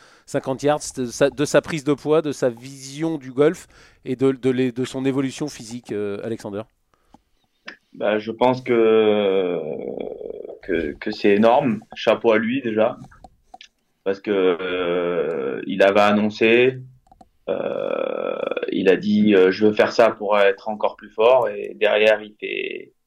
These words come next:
Speaker 2: trois top dix et une victoire. Donc en plus il était attendu au tournant, donc, euh,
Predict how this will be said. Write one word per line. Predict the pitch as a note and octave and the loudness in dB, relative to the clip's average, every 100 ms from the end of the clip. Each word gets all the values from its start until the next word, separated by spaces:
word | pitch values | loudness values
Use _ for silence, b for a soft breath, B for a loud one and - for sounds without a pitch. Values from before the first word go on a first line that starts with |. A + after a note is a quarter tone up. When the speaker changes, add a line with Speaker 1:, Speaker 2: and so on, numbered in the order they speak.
| _ - | _ -4
Speaker 2:
trois | A#2+ A2+ | 0 2
top | A#2 A2 | 2 0
dix | A2+ A2 | -4 -6
et | G#2 | -4
une | G#2 | -4
victoire. | G#2 G#2+ A2+ C3+ - _ _ _ _ _ _ _ _ _ _ _ _ _ - B B B _ | -2 2 2 2 -6 _ _ _ _ _ _ _ _ _ _ _ _ _ -20 B B B _
Donc | A2 G#2 | -2 2
en | A2 G#2+ | 2 2
plus | B2+ B2+ | 0 0
il | A#2 | 2
était | A2+ A2+ | 4 4
attendu | A2 A2 A2 G#2+ | 2 2 0 0
au | A2 | -2
tournant, | G#2+ A2 A2+ C#3+ | 0 2 4 2
donc, | B2 G#2 G#2 | 2 0 0
euh, | G#2 G2 G2+ | 2 2 2